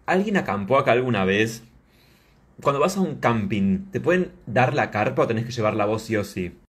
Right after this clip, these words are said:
A ver, no, ya sé que me están poniendo todos, "No, no seas pelotudo". Ya sé que no es que te dan la carpa a ellos, pero capaz la podés alquilar, tipo, es un servicio, como el agua caliente. Yo, los campings, <clears throat> creo que son así, no sé, nunca fui a uno. Otra pregunta, ¿en el camping te podés bañar y podés comprar comida?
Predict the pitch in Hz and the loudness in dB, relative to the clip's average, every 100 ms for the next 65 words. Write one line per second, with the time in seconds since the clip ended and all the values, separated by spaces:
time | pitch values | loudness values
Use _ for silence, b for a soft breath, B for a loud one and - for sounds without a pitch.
0 | _ - 135 139 123 135 127 117 143 143 | _ -4 0 2 2 2 0 0 0 2
1 | 156 139 135 131 151 160 147 156 143 147 | 4 4 2 2 4 4 8 6 8 2
2 | 123 156 156 135 151 151 117 B B - | 2 2 4 2 6 6 6 B B -8
3 | 139 127 151 131 147 131 123 120 123 120 | -6 -4 -2 -2 -2 0 2 2 4 4
4 | 127 123 127 120 120 107 139 151 147 131 | 4 6 4 4 0 0 0 2 2 2
5 | 135 - 107 139 123 117 113 123 - 123 | 0 -2 2 2 2 -2 -2 -4 -2 -2
6 | 107 156 - 110 95 - B B B B | 0 -2 -2 -2 -2 -4 B B B B
7 | _ 123 117 117 123 139 127 117 147 139 | _ 0 2 2 2 2 2 2 4 4
8 | 107 107 120 123 120 120 143 156 127 - | 2 -2 -2 -2 -2 -2 0 0 0 -4
9 | - 190 165 139 127 143 110 110 127 107 | -6 -6 -4 -4 2 4 4 0 -2 -2
10 | 98 101 95 90 90 - _ _ 131 175 | -4 -6 -6 -8 -10 -14 _ _ -4 0
11 | - 143 123 123 123 123 135 180 180 190 | 2 2 2 0 0 -2 0 0 0 0
12 | 160 113 120 143 110 107 123 143 b b | 0 2 2 0 0 0 0 -2 b b
13 | b b _ _ _ - 107 107 113 127 | b b _ _ _ -6 -2 0 0 2
14 | 113 123 117 98 120 127 107 95 | 2 2 2 0 2 2 0 -4